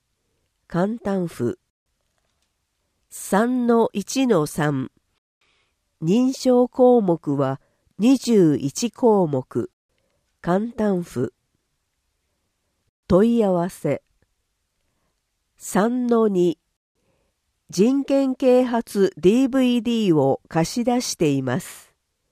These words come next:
三の二の一。子供向けディーブイディーも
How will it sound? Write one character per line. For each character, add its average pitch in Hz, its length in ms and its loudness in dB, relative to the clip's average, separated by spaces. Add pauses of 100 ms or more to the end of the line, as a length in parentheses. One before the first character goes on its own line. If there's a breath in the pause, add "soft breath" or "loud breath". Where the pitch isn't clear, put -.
(1080)
三 247 500 -2
の 233 260 2
二 254 220 0
の 190 300 4
一。 - 460 -6 (1120)
子 175 180 -2
供 254 360 2
向 233 180 -2
け 214 240 -2
デ 180 140 -4
ィ 226 160 -2
ー 233 40 -4
ブ 240 140 -2
イ 233 180 -4
デ 220 100 -6
ィ 226 180 -4
ー 180 40 -8
も 143 300 -2